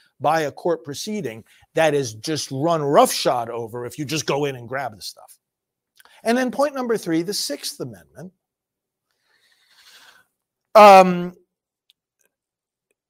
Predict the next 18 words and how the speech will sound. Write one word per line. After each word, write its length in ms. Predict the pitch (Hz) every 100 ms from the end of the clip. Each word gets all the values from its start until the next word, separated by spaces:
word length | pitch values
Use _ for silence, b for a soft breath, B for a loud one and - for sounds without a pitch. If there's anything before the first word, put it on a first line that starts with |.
| _ -
makes 380 | 180 240 - 208
reference, 400 | 190 - 190 233
this 180 | 220
is 80 | 226
the 120 | 220
amendment 300 | 185 170 175
of 40 | 160
the 60 |
Constitution 600 | 156 170 147 - 160 -
that 120 | 151 156
makes 260 | 151 -
reference 420 | 147 143 143 127 -
to 160 | 147
the, 280 | 131 131 131
uh, 160 | 127 127
right 360 | 139 139 151 156
to 120 | 147
have 480 | 123 135 131 127